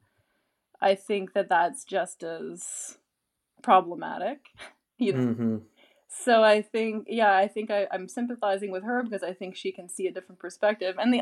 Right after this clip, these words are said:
Speaker 1: the other part to that whole scene is Yeva's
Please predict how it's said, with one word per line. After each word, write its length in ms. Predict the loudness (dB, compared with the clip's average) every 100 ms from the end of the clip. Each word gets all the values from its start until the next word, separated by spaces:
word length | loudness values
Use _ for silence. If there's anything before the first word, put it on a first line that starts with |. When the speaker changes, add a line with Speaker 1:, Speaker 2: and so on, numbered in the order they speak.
| -4
Speaker 1:
the 140 | -2 4
other 380 | 4 4 -2 -6
part 380 | 2 2 2 -4
to 100 | -6
that 300 | -2 0 -2
whole 240 | -4 -6 -6
scene 680 | -10 -12 -10 -10 -10 -10 -6
is 560 | -4 -4 -6 -12 -18 _ _ -20 _ -2
Yeva's 500 | 6 8 8 4